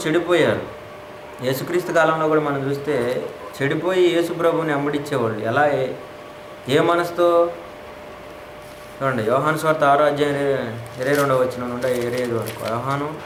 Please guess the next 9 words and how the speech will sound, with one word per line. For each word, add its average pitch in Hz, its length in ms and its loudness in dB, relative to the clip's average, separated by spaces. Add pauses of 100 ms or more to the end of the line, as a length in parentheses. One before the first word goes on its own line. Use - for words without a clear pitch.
(120)
సువార్త, 135 480 -2 (1000)
యోహాను 131 340 0
సువార్త, 131 480 -2 (2000)
యోహాను 123 440 -2
సువార్త 120 360 -2
ఆరో 117 280 2
అధ్యాయం 110 440 -2 (3250)
ఇరవై 127 240 2
రెండు, 104 500 0